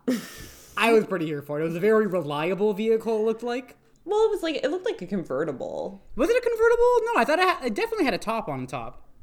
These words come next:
Speaker 1: Oh, okay. It's, uh,
Speaker 2: It looked like an
Speaker 1: tops for
Speaker 2: Acura or
Speaker 1: tops.
Speaker 2: something.
Speaker 1: <laughs> An Acura. I was thinking, no,
Speaker 2: Subaru?
Speaker 1: not a convertible, a
Speaker 2: Subaru?
Speaker 1: sports core, a sports core, a
Speaker 2: Sports
Speaker 1: sports
Speaker 2: core.
Speaker 1: car.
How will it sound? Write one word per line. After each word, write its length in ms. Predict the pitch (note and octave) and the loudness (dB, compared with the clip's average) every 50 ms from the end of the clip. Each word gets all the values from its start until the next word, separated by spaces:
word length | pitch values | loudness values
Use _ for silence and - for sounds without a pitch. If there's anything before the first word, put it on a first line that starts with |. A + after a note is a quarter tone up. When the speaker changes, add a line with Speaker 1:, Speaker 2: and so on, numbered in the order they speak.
| - - - - - - - - - - - - - - | -18 -18 -16 -18 -18 -18 -20 -20 -20 -20 -20 -16 -6 -2
Speaker 1:
Oh, 120 | F#3+ F3+ E3 E3 | 0 2 2 2
okay. 240 | E3+ F3+ E3+ C#3+ C3 | 0 0 -2 -2 0
It's, 200 | B2 - - - | -2 -4 -4 -6
uh, 260 | - - B2 F#2+ F3+ G3 G#3 - - - - - | -6 -4 -4 -4 -4 -4 -6 -8 -10 -16 -12 -4
Speaker 2:
It 60 | - C4+ | -2 0
looked 120 | D#4+ D4 | 0 2
like 120 | G#4+ G#4 | 4 4
an 60 | E4+ - | 4 2
Speaker 1:
tops 220 | - G#3 C4 - | 2 0 0 0
for 60 | - G#3 D3+ | 0 0 2
Speaker 2:
Acura 280 | C#3+ A3+ G3 A3+ F#3+ | 2 2 2 2 2
or 40 | B3 - G3+ | 2 2 2
Speaker 1:
tops. 60 | - | 2
Speaker 2:
something. 400 | A3+ D3+ C#3 - C3 B2+ F4 - - - B3+ - - - - - - - - | 0 0 -2 -4 -4 -2 -2 -2 -2 -4 -8 -10 -10 -20 -20 -20 -20 -20 -20
Speaker 1:
<laughs> 440 | - - - - - - - - - | -20 -20 -20 -20 -20 -20 -16 -10 -8
An 100 | D#4 - | -6 -6
Acura. 960 | A4 - - - - - - - - - - - - C#4+ F4+ - - - - - - - - C5 - - - - - - _ _ _ _ _ _ _ _ _ _ _ _ - E5+ D#5 C#5 B4+ A#4 A4+ G4 D#4+ - | -6 -6 -6 -6 -6 -6 -8 -12 -20 -20 -20 -12 -8 -8 -8 -8 -8 -12 -12 -12 -12 -12 -12 -12 -12 -12 -14 -16 -18 -20 _ _ _ _ _ _ _ _ _ _ _ _ -18 -14 -12 -10 -8 -8 -8 -6 -2 0
I 80 | D#4+ | 2
was 120 | F4+ - - | 2 2 0
thinking, 400 | C#4+ C#4+ C#4+ D#4 D#4 D#4+ E4 D4+ | -2 -4 -4 -4 -4 -2 2 4
no, 80 | C#4 C#4 | 4 6
Speaker 2:
Subaru? 260 | C4 E4 E4 E4+ F4 | 8 8 8 8 8
Speaker 1:
not 160 | F4 F4 F#4+ | 8 8 8
a 20 | F#4 | 6
convertible, 540 | - D4+ D4 A3 F#3+ G3 F#3+ F3+ F3+ F3 E3+ C#4+ - | 4 0 -2 0 0 -2 0 0 0 2 2 2 4
a 120 | - F#3 | 2 0
Speaker 2:
Subaru? 60 | - - | -2 -2
Speaker 1:
sports 380 | - - G#3 F3 - - - - | -4 -2 0 0 -2 -4 -8 -12
core, 260 | - - D3 C3+ - - _ _ - | -8 -8 -8 -8 -10 -18 _ _ -6
a 120 | - G#3 G3+ | -6 -6 -6
sports 540 | - - _ - F#3 E3+ - - - - | -8 -14 _ -6 -6 -6 -6 -6 -10 -18
core, 400 | - - - F3 E3 D3+ C3 G#2 | -18 -12 -6 -4 -2 -2 0 -2
a 40 | - | -2
Speaker 2:
Sports 200 | - G3+ D#3 D3+ - | -2 -4 -6 -8 -8
Speaker 1:
sports 340 | - F#3+ F#3 E3 D#3 E3 - | -6 -4 -4 -4 -4 -6 -12
Speaker 2:
core. 260 | - - C#3+ C#3 | -10 -10 -10 -8
Speaker 1:
car. 40 | - | -8